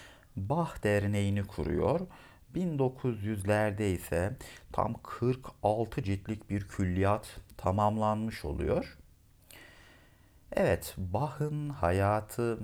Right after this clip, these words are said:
genel olarak müzik hakkında söyle-, söyle-, söylemek istediklerim bu kadar. Umarım beğenmişsinizdir. En son olarak şunu da ifade edip bu podcast'i sonlandıracağım.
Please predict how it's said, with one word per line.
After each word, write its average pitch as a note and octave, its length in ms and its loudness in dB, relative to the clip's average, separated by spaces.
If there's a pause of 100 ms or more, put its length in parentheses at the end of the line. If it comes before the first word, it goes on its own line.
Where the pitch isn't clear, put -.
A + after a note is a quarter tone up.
(100)
genel F2+ 320 2
olarak F#2 500 2
müzik F2 520 -4
hakkında F#2+ 960 -2 (1500)
söyle-, G2 260 -2 (320)
söyle-, F#2+ 220 -2 (280)
söylemek A2+ 480 -2
istediklerim G2+ 720 -2
bu B2+ 80 -6
kadar. - 460 -8 (720)
Umarım A#2+ 640 0
beğenmişsinizdir. F#2+ 1080 2 (1160)
En G#3 240 4
son G#2 220 2
olarak F2 440 2
şunu - 500 -4
da G2+ 220 6
ifade A2 720 0
edip G#2+ 320 -4 (580)
bu C#3+ 140 2
podcast'i E2+ 640 0
sonlandıracağım. E2 1040 2